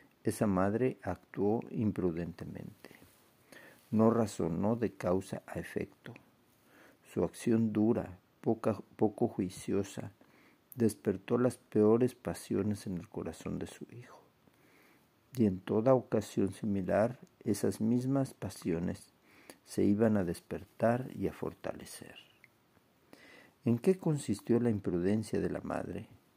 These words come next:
su acción poco juiciosa?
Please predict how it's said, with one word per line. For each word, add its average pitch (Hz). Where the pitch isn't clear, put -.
su -
acción 104
poco -
juiciosa? -